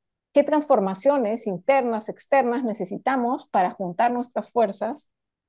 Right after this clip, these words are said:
y poner el trabajo de cuidados y el cuidado de la vida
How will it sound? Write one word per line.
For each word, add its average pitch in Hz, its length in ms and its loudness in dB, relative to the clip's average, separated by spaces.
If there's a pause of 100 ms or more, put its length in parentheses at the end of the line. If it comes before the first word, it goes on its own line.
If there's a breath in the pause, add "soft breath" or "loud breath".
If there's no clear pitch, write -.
(140)
y 269 320 4 (180)
poner 214 380 4
el 226 120 2
trabajo 185 440 -2
de 202 100 -6
cuidados 185 640 0
y 190 60 -6
el 165 100 -8
cuidado 185 420 0
de 226 80 0
la 196 160 0
vida 196 460 -2